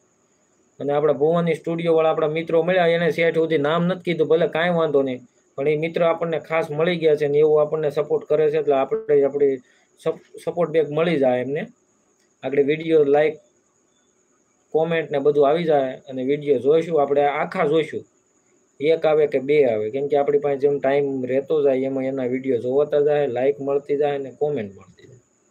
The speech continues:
પછી કોકને આપણે મોહબ્બત સિંહ ઠાકોર,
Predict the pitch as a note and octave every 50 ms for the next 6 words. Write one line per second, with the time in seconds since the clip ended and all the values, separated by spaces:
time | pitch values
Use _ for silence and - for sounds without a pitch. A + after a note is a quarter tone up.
0 | _ _ _ _ _ _ _ _ _ _ _ _ _ _ _ _ _ _ _ _
1 | _ _ _ _ _ _ - D3 D#3 D#3+ E3 F3 F#3 F3+ F#3 F3+ F3+ F3 F3 E3+
2 | F3 F3+ F3 F3 F3 F3 E3+ F3 - - _ _ _ _ _ _ _ _ _ _
3 | _ _ _ _ _ _ _ _ _ _ _ _ _ _ _ _ _ _ _ _
4 | _ _ _ _ _ _ _ _ - - - - - _ _ _ _ _ _ _
5 | _ _ _ _ _ _ _ - B2+ C3+ C#3+ C#3 C3+ C#3 C3+ C3 - - B2 A2
6 | - C3+ B2+ B2+ - C#3 B2+ A#2+ A2+ G#2+ G#2